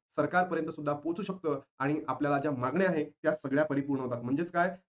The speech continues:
सतरावा, अठरावा आणि एकोणीसावा हप्ता म्हणजे नोव्हेंबर, डिसेंबर आणि जानेवारी हप्ता हे जे पेंडिंग लाभ आहे हे सुद्धा आपल्याला भेटू शकतात. सोबतच अंगणवाडी सुद्धा आपली, अंगणवाडी सेविका सुद्धा आपली ईकेवायसी करणार, सोबतच ती ऑनलाईन सुद्धा होणार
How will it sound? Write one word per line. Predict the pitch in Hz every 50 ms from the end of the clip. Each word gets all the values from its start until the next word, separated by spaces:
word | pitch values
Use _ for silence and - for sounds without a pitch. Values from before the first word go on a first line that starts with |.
| _ -
सतरावा, | 147 - 170 160 156 156 165
अठरावा | 151 147 143 143 147 147 151
आणि | 127 143 151 -
एकोणीसावा | 143 - 151 160 170 165 151 147 139
हप्ता | 143 - 131
म्हणजे | 123 131 135 127
नोव्हेंबर, | 127 135 147 151 156 160 165 165 143 - _ _
डिसेंबर | 127 120 123 - 156 143 147 156 165
आणि | - - 143 151 143
जानेवारी | 135 127 139 156 165 170 170 165
हप्ता | 143 - - 135
हे | 139 135
जे | 147
पेंडिंग | 147 - 156 147 151 190 202 175
लाभ | 156 147 143
आहे | 139 123 120 117 - _ _ _
हे | 175 190
सुद्धा | 190 170 147 147 147
आपल्याला | - 143 - 147 139 135
भेटू | 127 131 143
शकतात. | 180 190 185 185 170 139 120 120
सोबतच | 117 - _ _ _ 160 160 165 170 175 - -
अंगणवाडी | 143 139 156 170 185 180 175 180
सुद्धा | - 160 147 156 143
आपली, | 143 135 143 151 147 151 147
अंगणवाडी | 135 135 156 156 151 151 151
सेविका | - 147 156 170 185 180
सुद्धा | 185 156 151 156 139
आपली | 139 151 147 135
ईकेवायसी | 139 139 - 151 143 143 143 - 147
करणार, | - 160 165 175 190 185
सोबतच | - - _ _ _ - 170 170 180 180 180 175 175
ती | - 175 185 - -
ऑनलाईन | 131 131 139 147 165 190
सुद्धा | 185 175 156 165 170
होणार | 156 156 165 170 175 170